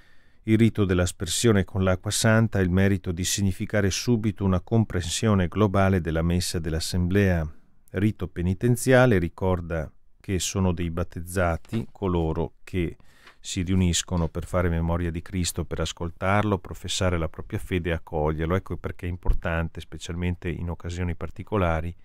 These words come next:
all'inizio della messa fare il rito dell'aspersione che richiama il battesimo.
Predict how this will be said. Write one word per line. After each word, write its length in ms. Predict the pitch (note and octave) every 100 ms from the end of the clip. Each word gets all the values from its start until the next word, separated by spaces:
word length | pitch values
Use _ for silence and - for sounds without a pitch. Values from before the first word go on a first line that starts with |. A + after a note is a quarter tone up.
| - - - - - - - - - -
all'inizio 460 | F#2+ F#2+ G#2+ - G2
della 160 | F2 G2+
messa 360 | F#2 F2 G2
fare 340 | - G2 F#2 F#2
il 60 |
rito 380 | F2 F#2 E2+ F#2+
dell'aspersione 880 | E2 D#2+ - F#2 E2+ - A#2 G2 D#2+
che 120 | -
richiama 480 | E2 - F#2+ F2 E2
il 100 | D#2+
battesimo. 920 | D#2 E2+ - G#2 F#2 E2 F2 F2 F2